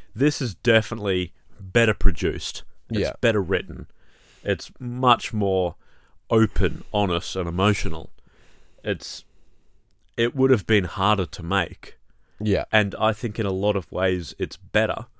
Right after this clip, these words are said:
Speaker 1: But if we're talking about the album as a whole, it has to go to Push.
Speaker 2: Yeah.
Speaker 1: Yeah.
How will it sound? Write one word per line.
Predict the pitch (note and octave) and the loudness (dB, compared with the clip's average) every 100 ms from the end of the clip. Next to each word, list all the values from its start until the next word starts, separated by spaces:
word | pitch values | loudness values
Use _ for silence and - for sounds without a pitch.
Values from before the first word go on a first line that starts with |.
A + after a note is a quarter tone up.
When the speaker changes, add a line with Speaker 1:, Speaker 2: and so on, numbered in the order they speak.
| - _ _ _ - | -20 _ _ _ -4
Speaker 1:
But | G#2+ G#2+ | -2 0
if | G#2 | -2
we're | A2 | -2
talking | G#2 - A2+ A#2 | -2 0 0 -2
about | G2+ G2 F2+ | -2 0 0
the | G2 | 0
album | F#2 F2+ F2 | 0 0 -2
as | F#2+ F#2+ | 0 0
a | E2+ | 0
whole, | - G#2 F2 D#2+ A#2 - - - - - - - - - - - - | -4 0 0 0 -6 -10 -12 -12 -16 -18 -20 -20 -20 -20 -14 -8 -2
it | F#2+ | 0
has | F2 - | 0 -4
to | |
go | F2+ | -4
to | D#2+ | -4
Push. | - - - - | -6 -8 -4 -4
Speaker 2:
Yeah. | B1+ - - - | -4 -6 -8 -8
Speaker 1:
Yeah. | G2+ E2 | -6 -8